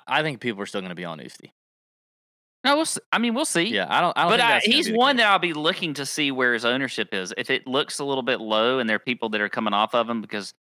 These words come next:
Speaker 2: you know, it's kinda out of sight, out of mind type thing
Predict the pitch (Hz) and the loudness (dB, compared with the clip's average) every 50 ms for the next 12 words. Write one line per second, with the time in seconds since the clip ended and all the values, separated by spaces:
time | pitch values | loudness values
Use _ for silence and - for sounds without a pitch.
0 | _ _ _ - 110 107 110 110 110 104 - - 120 110 107 98 101 101 107 107 | _ _ _ -6 -4 -2 0 0 -2 -2 -4 -4 -2 -2 -2 0 2 2 2 0
1 | 101 - - 113 104 110 107 - 101 104 104 101 95 98 95 101 104 104 98 - | -2 -2 0 0 0 0 0 0 0 0 0 -2 -2 -2 0 0 0 -2 -2 -2
2 | 110 104 101 - - 110 107 107 | -4 -4 -4 -4 -6 -6 -4 -6